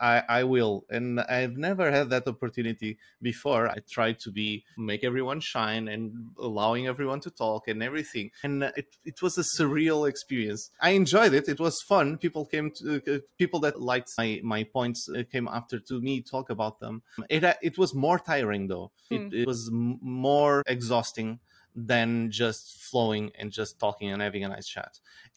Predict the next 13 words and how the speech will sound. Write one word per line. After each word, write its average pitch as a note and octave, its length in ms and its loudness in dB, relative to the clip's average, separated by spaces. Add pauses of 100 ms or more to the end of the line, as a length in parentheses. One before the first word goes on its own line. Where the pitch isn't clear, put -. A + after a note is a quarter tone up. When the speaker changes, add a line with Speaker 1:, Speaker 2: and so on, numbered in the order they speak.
(100)
Speaker 1:
And D#3 400 0
so - 160 -6
just D#3+ 260 -4
answering D3+ 560 -4
your C#3+ 220 -4
question C#3 300 -8
about C3 340 -2 (460)
how D#3 220 4
do C#3 140 -2
you C3+ 260 0
invite A#2+ 680 -2
other B2+ 320 0
people B2+ 300 -4